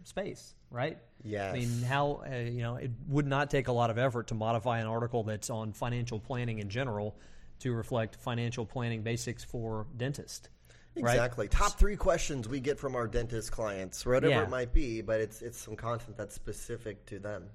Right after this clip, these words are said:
Speaker 1: And the, the reason you would go about doing this is, number one, when you click on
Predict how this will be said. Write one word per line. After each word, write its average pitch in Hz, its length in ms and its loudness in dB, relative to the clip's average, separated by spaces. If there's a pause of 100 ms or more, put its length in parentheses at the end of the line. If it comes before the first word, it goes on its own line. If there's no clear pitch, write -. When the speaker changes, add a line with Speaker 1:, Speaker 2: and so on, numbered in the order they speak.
(140)
Speaker 1:
And 139 180 4
the, 139 120 4
the 139 100 4
reason 147 400 2
you 127 120 0
would 120 100 0
go 123 120 2
about 107 240 0
doing 123 220 -2
this 98 220 -6
is, 113 100 -6
number 190 220 0
one, 110 320 0
when 107 100 -4
you 123 100 -2
click 120 280 -2
on 110 260 -4